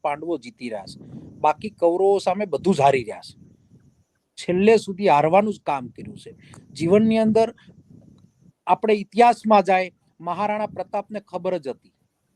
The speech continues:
કે અકબર સામે મારે હારવાનું છે. મહારાણા પ્રતાપને ખબર જ હતી કે આની સામે જીતવું ઘણું મુશ્કેલ છે,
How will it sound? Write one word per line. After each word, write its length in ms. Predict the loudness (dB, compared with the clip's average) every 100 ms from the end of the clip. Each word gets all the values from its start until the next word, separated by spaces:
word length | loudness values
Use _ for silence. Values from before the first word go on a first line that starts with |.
| _ _ -12
કે 80 | -12
અકબર 280 | -10 -6 -6
સામે 300 | -4 -4 -2
મારે 200 | -2 0
હારવાનું 460 | 0 -2 -8 -8
છે. 280 | -18 -20 -20 _ _ _ _ -14
મહારાણા 400 | -6 -4 -4 -6
પ્રતાપને 500 | -8 -6 -6 -6 -14
ખબર 360 | -10 -6 -6
જ 80 | -6
હતી 260 | -8 -10 -20 _ _ -6
કે 80 | -4
આની 240 | -2 -2
સામે 260 | -2 -2 -2
જીતવું 340 | -4 -4 -2
ઘણું 260 | 0 0 0
મુશ્કેલ 440 | -4 2 2 4
છે, 220 | -2 -16